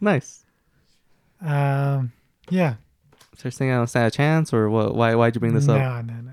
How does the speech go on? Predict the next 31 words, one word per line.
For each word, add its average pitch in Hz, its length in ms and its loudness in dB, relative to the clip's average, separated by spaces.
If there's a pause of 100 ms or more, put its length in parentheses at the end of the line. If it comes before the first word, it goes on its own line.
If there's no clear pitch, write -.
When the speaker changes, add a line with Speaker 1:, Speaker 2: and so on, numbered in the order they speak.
Speaker 2:
no. - 760 6
She - 120 6
Speaker 1:
<laughs> 175 60 8
Speaker 2:
obviously 165 460 6
has 135 320 -4
a, 135 300 -6
a 156 60 -8
preference. 135 500 -10 (880)
<laughs> - 40 2 (2500)
That's 165 240 -12
getting 127 200 -10
cut - 260 -14
out. 127 300 -14 (600)
Speaker 1:
Leave 117 200 -4
it. 117 480 -2
Speaker 2:
<laughs> - 40 -20 (920)
Um, 175 760 -2 (260)
yeah. 196 320 -4 (840)
I 156 60 -8
mean, 160 160 -2
we 165 80 -4
could 175 100 -4
talk 165 180 -2
about 143 540 -6
what 160 160 -6
else, 151 140 -4 (100)
what 156 320 -4
else 147 260 -2
is 143 140 -6
there? 131 160 -6
Themes? 165 680 -4